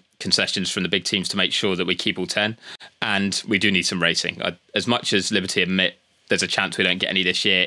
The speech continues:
if the global situation worsens again, say everyone comes out of lockdown and, and there's another spike and we can't get any races in,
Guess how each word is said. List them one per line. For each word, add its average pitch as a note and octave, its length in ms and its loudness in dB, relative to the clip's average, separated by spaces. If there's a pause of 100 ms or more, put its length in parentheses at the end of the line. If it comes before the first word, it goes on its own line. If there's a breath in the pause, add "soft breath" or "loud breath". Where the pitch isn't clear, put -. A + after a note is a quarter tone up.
if - 240 -6
the G#2+ 100 0
global F#2 240 0
situation - 440 -2
worsens A2+ 440 4
again, A2+ 300 2
say - 180 2
everyone G#2 160 2
comes F#2 160 -2
out G2 100 2
of F#2+ 60 0
lockdown G2 400 2
and, F2 220 -2 (580 loud breath)
and F2 240 2
there's F2 220 2
another F2+ 260 0
spike F2+ 380 2
and F2+ 100 -2
we F2 80 0
can't F2+ 320 0 (160)
get - 140 2
any F2+ 100 2
races G2 340 2
in, E2+ 220 -4